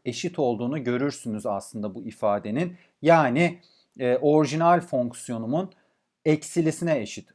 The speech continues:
O halde g x eşittir, e, ne diyeceğim? Pardon, şöyle yazalım. G eksi x eşittir eksi g x'tir.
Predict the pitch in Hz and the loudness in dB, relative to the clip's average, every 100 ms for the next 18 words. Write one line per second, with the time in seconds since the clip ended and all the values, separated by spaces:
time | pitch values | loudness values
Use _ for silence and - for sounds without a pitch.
0 | - 175 160 143 123 170 156 131 160 165 | 2 4 8 6 6 2 0 2 4 4
1 | 151 156 - - 135 - 170 _ 143 175 | 0 -4 -6 -8 -6 -6 -10 _ 0 0
2 | 175 _ _ _ _ _ 117 113 110 123 | -4 _ _ _ _ _ 0 0 0 0
3 | 160 113 131 185 - _ 135 110 104 - | -2 0 -2 -2 -10 _ 2 2 0 -2
4 | 120 107 104 147 151 110 156 170 160 139 | -2 -2 -2 -4 -6 0 4 4 2 -4
5 | - - 175 127 - - - _ 135 - | -4 -6 -4 -4 -8 -18 -20 _ -6 -2
6 | 165 - 170 175 - _ _ - 147 151 | -4 0 0 0 -10 _ _ 0 0 0
7 | - 226 170 135 113 104 92 - - 117 | -4 -4 0 2 2 0 -6 -14 -12 -12
8 | - | -12